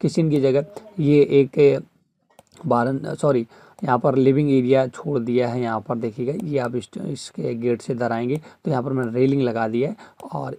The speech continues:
ये आगे जो यहाँ पर आपका पोर्च था उसको भी मैंने as a ग्रिल लगाकर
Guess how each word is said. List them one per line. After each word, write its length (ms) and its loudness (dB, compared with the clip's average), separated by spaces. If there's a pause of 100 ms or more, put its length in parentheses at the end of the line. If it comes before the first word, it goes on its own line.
(140)
ये 220 -6
आगे 320 6
जो 300 0 (440)
यहाँ 140 -6
पर 120 -4
आपका 240 -4
पोर्च 420 2
था 80 -8
उसको 440 -8
भी 140 -6
मैंने 300 -8 (300)
as 120 -10
a 120 -4 (120)
ग्रिल 260 2
लगाकर 460 -6